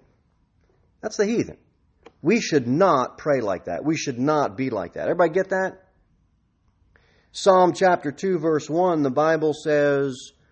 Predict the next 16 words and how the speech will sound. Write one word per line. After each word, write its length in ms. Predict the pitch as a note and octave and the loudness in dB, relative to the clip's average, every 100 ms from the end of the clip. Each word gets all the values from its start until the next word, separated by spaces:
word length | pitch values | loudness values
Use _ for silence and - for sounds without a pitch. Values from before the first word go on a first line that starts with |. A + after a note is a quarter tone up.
| _ _ - | _ _ -16
"Why 560 | A2+ D3 G3+ G#3+ G#3 | -2 2 6 6 4
do 180 | F3 F#3 | -2 -4
the 140 | D#3+ | -6
heathen 580 | D3 - G3 F3+ D#3 D3 | -8 -8 -10 -6 -4 -2
rage 1040 | C#3 E3+ F#3+ D#3 A#2 A#2+ D3 G#2 F#2 - _ _ _ _ _ _ _ _ _ - | 0 0 -2 -2 -4 -8 -10 -12 -16 -18 _ _ _ _ _ _ _ _ _ -2
and 180 | C#3+ D3+ | 0 0
the 60 | |
people 400 | D3 G3 G3 E3 | 0 -4 -2 0
imagine 640 | D#3 D3+ E3 E3+ D3+ E3+ E3+ | 2 2 2 2 -2 -4 -2
a 160 | C#3 | -2
vain 440 | A#2 B2+ D#3 E3+ E3+ | -2 -2 0 -2 -4
thing?" 440 | G#3 C4 A#3 - _ _ _ _ _ _ _ _ _ _ _ _ | -4 -6 -6 -10 _ _ _ _ _ _ _ _ _ _ _ _
Heathen 380 | - A3 A3 G3+ | -4 -2 0 0
people 320 | F#3 G#3+ F#3+ | -2 -2 -2
do 240 | D#3+ F#3 C4+ | 0 0 0
this. 600 | C3+ - - - - | -2 -6 -10 -20 -20